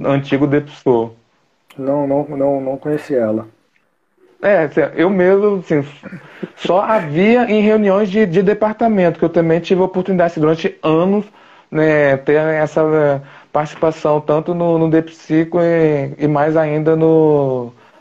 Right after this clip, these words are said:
Speaker 1: no an-, né, no antigo depsor.
Speaker 2: Bacana. Então, assim, né, a, a gente tem, a gente tem fazendo algumas lutas, né, a gente tá, tá fa-, travando algumas lutas, né, mas, assim,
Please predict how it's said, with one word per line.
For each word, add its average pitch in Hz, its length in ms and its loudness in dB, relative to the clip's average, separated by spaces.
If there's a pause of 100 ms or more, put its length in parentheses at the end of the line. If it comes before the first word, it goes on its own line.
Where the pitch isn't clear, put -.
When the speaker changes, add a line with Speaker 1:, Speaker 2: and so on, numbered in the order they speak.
(260)
Speaker 1:
no 139 180 0
an-, 143 80 0
né, 139 300 0
no 139 140 0
antigo 139 340 0
depsor. 139 580 -2 (1000)
Speaker 2:
Bacana. 113 520 -10 (1000)
Então, 131 320 -2
assim, 170 300 -2
né, 151 400 -4 (100)
a, 151 180 -2
a 143 160 -2
gente 185 200 0
tem, 208 320 2
a 175 80 2
gente 175 180 0
tem 196 280 0
fazendo 185 320 2
algumas 190 280 2
lutas, 175 440 2
né, 139 80 2
a 143 100 2
gente - 140 -8
tá, 170 320 0
tá 175 240 0
fa-, 196 120 -2
travando 139 440 0
algumas 131 280 0
lutas, 120 380 -2
né, 135 80 0
mas, 151 240 0
assim, 147 560 -4